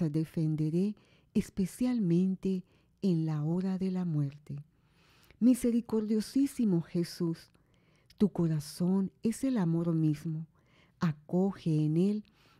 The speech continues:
a las almas que especialmente veneran y glorifican la grandeza de tu misericordia.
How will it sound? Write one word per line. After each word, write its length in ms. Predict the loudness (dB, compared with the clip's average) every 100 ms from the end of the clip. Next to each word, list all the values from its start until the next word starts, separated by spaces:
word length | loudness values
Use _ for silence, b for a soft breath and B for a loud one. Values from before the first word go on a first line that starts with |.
| b
a 60 | 0
las 260 | 2 0
almas 360 | 0 2 0 0
que 180 | -2 0
especialmente 1160 | -2 -6 -6 -4 -4 -2 0 2 0 -2 -4 -2
veneran 680 | -2 0 0 0 0 -2 -2
y 60 |
glorifican 800 | -2 -4 -4 -2 -4 -2 -4 -6 b b b b
la 180 | -2 -2
grandeza 640 | 0 -2 -2 -2 -4 -4 -4
de 120 | -4
tu 120 | -4
misericordia. 1000 | -4 -4 -6 -6 -8 -8 -6 -6 -10 -12